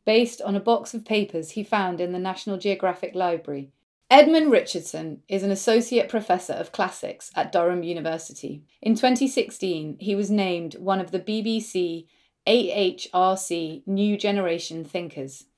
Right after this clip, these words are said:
So, Edmund, uh, thank you very much for coming on Travels Through Time.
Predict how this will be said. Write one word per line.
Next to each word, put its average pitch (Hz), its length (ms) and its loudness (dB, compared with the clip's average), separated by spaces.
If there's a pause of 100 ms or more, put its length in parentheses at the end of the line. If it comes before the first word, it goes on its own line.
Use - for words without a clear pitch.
(260)
So, 240 480 8
Edmund, 190 600 2
uh, 208 160 2
thank 247 340 2
you 220 120 -2
very 220 220 6
much 202 240 -2
for - 80 -20
coming 185 280 -2
on 175 120 -2
Travels 175 380 0
Through 165 160 -4
Time. 170 500 -2